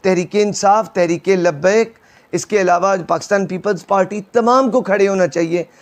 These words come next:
हमारे दिल जो हैं वो इस वक्त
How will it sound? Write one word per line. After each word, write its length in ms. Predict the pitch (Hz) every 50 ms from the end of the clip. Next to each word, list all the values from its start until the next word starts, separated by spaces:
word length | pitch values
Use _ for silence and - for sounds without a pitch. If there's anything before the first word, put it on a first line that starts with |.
| - - -
हमारे 420 | - 170 185 196 196 202 208 233 233
दिल 320 | 190 151 131 175 190 220 208
जो 140 | 180 233
हैं 320 | 214 208 226 240 240 240 - - _ _ _ _ -
वो 280 | 170 214 233 240 240 233
इस 300 | - - 220 - - 220
वक्त 540 | 240 185 - _ - 233 226 220 208 -